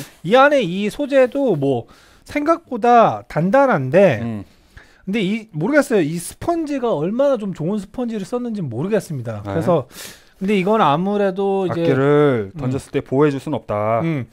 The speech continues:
Speaker 1: 그것도 그거고 아마 물론 가죽이라는 소재를 써서
Speaker 2: 음.
Speaker 1: 비를 튕겨내고
Speaker 2: 음,
Speaker 1: 하긴 하-,
Speaker 2: 음.
Speaker 1: 가죽이 상하고
Speaker 2: 음.
Speaker 1: 비를 튕겨내긴 하겠으나
Speaker 2: <laughs> 네.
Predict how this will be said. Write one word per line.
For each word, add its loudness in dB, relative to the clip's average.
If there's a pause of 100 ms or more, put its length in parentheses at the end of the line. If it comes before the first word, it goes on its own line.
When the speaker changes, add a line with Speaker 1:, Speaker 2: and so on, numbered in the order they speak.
(260)
Speaker 1:
그것도 -6
그거고 -2 (440)
아마 -2 (480)
물론 -2
가죽이라는 -2
소재를 -4
써서 2
Speaker 2:
음. -6
Speaker 1:
비를 2
튕겨내고 0
Speaker 2:
음, -2
Speaker 1:
하긴 -2
하-, -2
Speaker 2:
음. -6
Speaker 1:
가죽이 -2
상하고 -2 (140)
Speaker 2:
음. -8 (140)
Speaker 1:
비를 -2
튕겨내긴 -4
하겠으나 2
Speaker 2:
<laughs> -10
네. -6